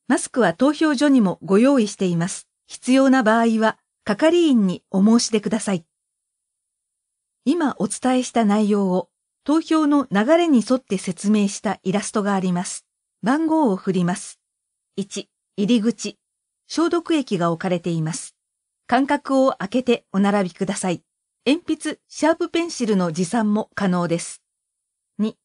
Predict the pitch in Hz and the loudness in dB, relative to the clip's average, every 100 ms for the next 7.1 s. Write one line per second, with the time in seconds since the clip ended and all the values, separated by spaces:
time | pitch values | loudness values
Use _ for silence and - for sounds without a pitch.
0 | _ _ _ 220 311 349 349 330 302 294 | _ _ _ 0 2 2 -4 -2 -2 -2
1 | 285 277 254 254 170 - _ _ _ _ | 0 0 -2 -6 -8 -10 _ _ _ _
2 | _ _ - 240 214 _ _ _ _ _ | _ _ -4 -2 -2 _ _ _ _ _
3 | _ 320 359 359 349 330 320 294 170 - | _ 0 0 0 0 0 0 -2 -10 -10
4 | - 277 262 254 233 208 175 - _ _ | -4 -2 0 -2 -2 -2 -6 -6 _ _
5 | _ _ _ _ _ - 285 - 240 - | _ _ _ _ _ -2 -2 0 -4 -2
6 | 226 233 220 185 - _ _ _ 233 311 | -2 0 0 -4 -6 _ _ _ 2 2